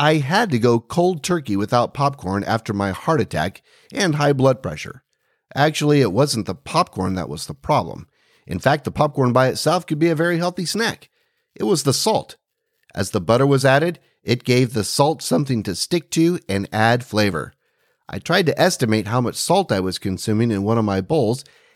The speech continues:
and it came out to about three times the daily allowance you should have. But once I eliminated the butter and salt from my addiction, I was repulsed.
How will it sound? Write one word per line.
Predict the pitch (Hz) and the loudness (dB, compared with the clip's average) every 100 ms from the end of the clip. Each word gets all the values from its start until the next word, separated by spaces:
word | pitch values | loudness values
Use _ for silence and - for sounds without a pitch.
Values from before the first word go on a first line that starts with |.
| - | -2
and | 117 | 0
it | 123 - | 2 2
came | 117 | 2
out | 117 151 - | 4 2 0
to | 131 | 0
about | 110 104 - | 2 0 -2
three | - 165 202 | -4 -2 -2
times | - 151 98 104 - | -2 -2 0 -2 -2
the | 98 | -4
daily | 101 120 147 151 | 0 2 2 2
allowance | 135 101 101 107 - | 2 0 -2 -4 -2
you | 117 | 0
should | 139 151 139 | 0 0 0
have. | 160 - - _ _ _ _ _ - | -2 -6 -16 _ _ _ _ _ 0
But | 156 | 2
once | 220 247 | 2 2
I | 202 | 2
eliminated | 147 123 139 151 147 156 139 | 4 4 4 4 2 2 0
the | 87 | -2
butter | 87 135 127 | 0 2 2
and | 87 | 0
salt | - 117 139 | -2 0 -2
from | - 95 | -2 -4
my | 92 | -2
addiction, | 78 - 143 180 - 90 101 _ _ _ _ | -4 -2 -2 -2 -4 -6 -6 _ _ _ _
I | 101 131 156 | 2 2 2
was | 107 101 117 131 | 2 0 -2 0
repulsed. | 151 143 - 233 185 - - | -2 -2 -2 -2 0 -4 -10